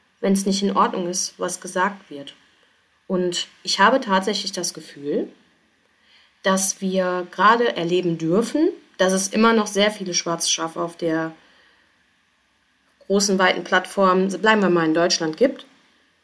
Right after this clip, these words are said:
die, ähm, gerade im Bereich sexualisierte Gewalt Dinge sagen und tun und machen, die sie vielleicht künstlerisch,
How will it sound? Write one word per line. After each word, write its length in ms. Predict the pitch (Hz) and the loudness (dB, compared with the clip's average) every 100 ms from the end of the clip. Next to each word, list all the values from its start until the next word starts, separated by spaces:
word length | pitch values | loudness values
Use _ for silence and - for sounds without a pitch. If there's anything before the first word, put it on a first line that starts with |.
| _ _ _ _ _ _ - | _ _ _ _ _ _ -8
die, 300 | 190 185 180 | -4 0 0
ähm, 360 | - 165 165 160 | 0 -4 -4 0
gerade 280 | 160 247 247 | 4 4 4
im 80 | |
Bereich 240 | 220 202 196 | 0 0 -2
sexualisierte 720 | 185 190 190 170 160 180 175 | -4 -2 -4 -4 -4 -4 -6
Gewalt 500 | 165 156 151 214 220 | -8 -4 0 0 0
Dinge 380 | 175 190 196 196 | 0 2 2 2
sagen 480 | 165 160 214 233 196 | 2 4 4 4 -2
und 140 | 165 160 | -4 -8
tun 360 | - 208 220 160 | -4 0 0 0
und 180 | 165 | -4
machen, 280 | 156 180 220 | -4 -2 0
die 100 | 190 | 0
sie 120 | 175 | -2
vielleicht 480 | 175 165 160 - _ | -6 -4 -6 -6 _
künstlerisch, 880 | - 185 262 - 269 262 269 - - | -2 2 2 0 0 2 2 2 -4